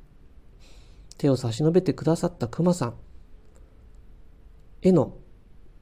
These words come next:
この気持ちというのをね、あの、この企画がもうしぼんでしまったら、やっぱちょっとそれは私も、なんかそれは残念だなと。佐藤さんがスペースでこう告知もしてくださったし、もともとこれ熊さんが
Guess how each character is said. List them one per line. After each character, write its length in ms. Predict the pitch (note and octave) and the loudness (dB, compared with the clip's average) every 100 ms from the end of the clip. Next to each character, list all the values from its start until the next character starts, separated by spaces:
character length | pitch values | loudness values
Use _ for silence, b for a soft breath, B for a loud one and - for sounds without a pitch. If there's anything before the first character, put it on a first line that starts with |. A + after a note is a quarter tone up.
| - - - - - - - - - - | -20 -20 -20 -20 -20 -20 -20 -20 -20 -12
こ 120 | - | -4
の 200 | D3+ D3 - - - | -2 -4 -10 -20 -20
気 120 | - D#3 | -4 0
持 120 | D3+ | 0
ち 220 | D3+ D3+ | 0 -2
と 180 | D3 C3 | 0 -2
い 40 | |
う 80 | A2+ | 0
の 140 | A2 | -2
を 60 | G#2 | -2
ね、 240 | G#2+ A2 - - - - | -4 -6 -12 -20 -20 -16
あ 140 | B2+ | -14
の、 520 | A2 - - - - - - b b b | -14 -14 -16 -16 -18 -20 -20 b b b
こ 120 | - | -6
の 40 | C3 | -6
企 180 | - | -4
画 300 | - D3+ - | -4 -2 0
が 160 | D#3 D3+ | 2 4
も 360 | D3 B2+ G#2 - - - - - - - - - - - | 2 0 -2 -8 -20 -20 -20 -20 -20 -20 -20 -20 -20 -20
う 60 | - | -14
し 140 | - | -8
ぼ 140 | C3+ | -4
ん 100 | D3 | -2
で 80 | D3 | -2
し 120 | D3+ | 0
ま 120 | D#3+ F3+ | 0 0
っ 100 | F3+ | 2
た 80 | |
ら、 80 | C#3 | 2
や 60 | A#2 | 2
っ 80 | - | 0
ぱ 100 | B2+ | -4
ち 100 | D#3+ | -4
ょ 20 | |
っ 20 | |
と 140 | D3+ A#2+ | -6 -6
そ 160 | - | -2
れ 100 | C3 | 0
は 160 | C3+ C3+ | 2 2
私 420 | C3 C3 C#3 - | 2 -2 -6 -2
も、 340 | D3+ F3 - - b b b b b b b - - - - - - | 0 0 0 -10 b b b b b b b -20 -20 -20 -20 -20 -14
な 100 | - | -6
ん 100 | C#3 | -6
か 120 | C3 A2+ | -4 -8
そ 220 | - C3+ | -4 -2
れ 140 | C#3 | -2
は 160 | C#3 C3+ | -2 -2
残 260 | B2 B2 | -2 -2
念 140 | C3+ C3 | -2 -2
だ 80 | A2 | -4
な 120 | G#2 | -6
と。 100 | - | -8
佐 160 | - D3 | -8 -2
藤 200 | D#3+ D3+ | 0 0
さ 100 | D3+ | 0
ん 260 | C#3+ C#3+ D3+ | -2 -4 -4
が 140 | F#3 | -4
ス 140 | - | -4
ペ 160 | - C3+ | -4 -2
ー 40 | |
ス 140 | C3 C3+ | -2 0
で 140 | F3 | 0
こ 180 | - B2+ | 0 -6
う 60 | A2+ | -10
告 240 | B2 - | -10 -10
知 100 | - | -8
も 120 | B2 | -6
し 60 | A2+ | -6
て 100 | B2 | -6
く 80 | B2 | -4
だ 100 | C#3 | -4
さ 140 | D#3 | -6
っ 20 | |
た 180 | - C3 | -8 -8
し、 100 | A#2 | -6
も 120 | B2+ | -8
と 100 | - | -6
も 100 | E3+ | -6
と 120 | F#3 | -4
こ 100 | F#3 | -4
れ 60 | C#3 | -6
熊 240 | - F3+ | -4 -4
さ 160 | F3+ C3 | -2 -4
ん 100 | B2+ | -4
が 220 | D#3+ B2+ | -2 -2